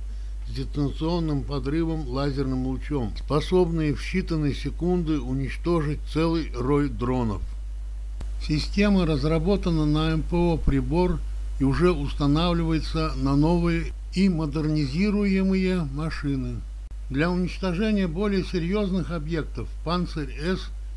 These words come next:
использует двухступенчатые твердотопливные ракеты пятьдесят семь Э шесть с головкой самонаведения, способные поражать цель на расстоянии в двадцать километров и на высоте пятнадцать.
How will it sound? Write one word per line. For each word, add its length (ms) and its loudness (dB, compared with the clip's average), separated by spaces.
использует 720 -2
двухступенчатые 1000 -4
твердотопливные 880 -2
ракеты 640 -4
пятьдесят 480 -4
семь 380 0
Э 120 -2
шесть 480 -2
с 120 -4
головкой 580 0
самонаведения, 1040 -2
способные 720 -4
поражать 560 -4
цель 280 -2
на 140 -4
расстоянии 640 -2
в 160 -6
двадцать 460 -6
километров 680 -4
и 20 -6
на 140 -6
высоте 560 -6
пятнадцать. 640 -6